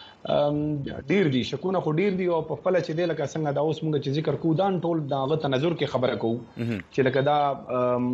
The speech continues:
Speaker 1: مطلب لکه دا، آ، خلک چې دي، یا هغو ته صحیح انفارمیشن یا صحیح معلومات چې دي، چې د هغو کوم حق دی،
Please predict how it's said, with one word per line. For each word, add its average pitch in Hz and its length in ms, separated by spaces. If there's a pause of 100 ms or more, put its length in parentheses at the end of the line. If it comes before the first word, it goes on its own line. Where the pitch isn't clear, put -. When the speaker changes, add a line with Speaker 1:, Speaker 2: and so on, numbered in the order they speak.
Speaker 1:
مطلب 139 260
لکه 135 200
دا، 151 180 (480)
آ، 135 180
خلک 185 340
چې - 100
دي، 170 180
یا 156 160
هغو 147 340
ته 160 120
صحیح 156 380
انفارمیشن 147 640 (540)
یا 139 160
صحیح 180 280
معلومات 170 460
چې - 100
دي، 175 180
چې - 100
د 143 200
هغو 143 220
کوم 156 240
حق 156 260
دی، 92 160